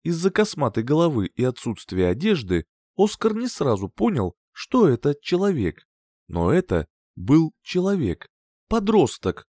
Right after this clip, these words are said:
только изрядно покрытый шерстью. Он крался к ним на четвереньках. Поняв, что его обнаружили, ребенок загудел горлом на манер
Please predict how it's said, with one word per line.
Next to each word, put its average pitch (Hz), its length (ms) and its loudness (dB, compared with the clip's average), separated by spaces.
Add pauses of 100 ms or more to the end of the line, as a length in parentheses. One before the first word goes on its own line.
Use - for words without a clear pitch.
(120)
только 220 360 0
изрядно 196 440 2
покрытый 143 500 -2
шерстью. 90 720 -2 (420)
Он 110 200 0
крался 170 520 -2
к - 120 -8
ним 151 320 -2
на 165 160 -6
четвереньках. 175 920 -2 (600)
Поняв, 202 360 -2
что - 200 -6
его 101 240 2
обнаружили, 107 680 0 (240)
ребенок 151 520 0
загудел 92 500 0
горлом 110 540 0 (240)
на 101 100 -4
манер 147 380 0